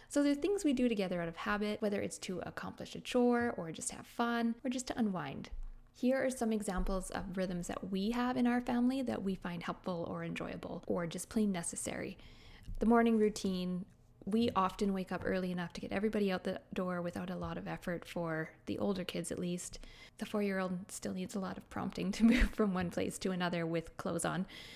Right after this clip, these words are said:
Another one we have is tea time. And when all the kids were home, we would often have tea time together in the afternoon. It was tea and some kind of snack. And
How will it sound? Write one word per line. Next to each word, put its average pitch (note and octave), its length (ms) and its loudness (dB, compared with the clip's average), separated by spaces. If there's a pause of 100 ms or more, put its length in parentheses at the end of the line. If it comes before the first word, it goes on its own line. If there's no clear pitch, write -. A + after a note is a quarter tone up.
(560)
Another C#4 360 8
one A#3+ 180 12
we B3 120 12
have G3+ 260 4
is G3 200 0
tea - 180 0
time. D3+ 300 -2
And A3 200 2
when A3 180 4
all A#3+ 240 6
the B3 80 0
kids G#3 240 -2
were F#3+ 140 0
home, F#3+ 340 0
we B3 100 4
would G#3 140 0
often F3+ 380 0
have F3+ 180 -6
tea - 160 -6
time F3 220 -6
together E3+ 540 -2
in F3 120 -2
the E3+ 80 -2
afternoon. A3 600 2 (180)
It - 120 -2
was E3+ 220 -2
tea G#3 400 0
and E3+ 320 -6
some - 100 -12
kind F3+ 140 -6
of E3 60 -6
snack. E3 340 -6
And G#3+ 340 2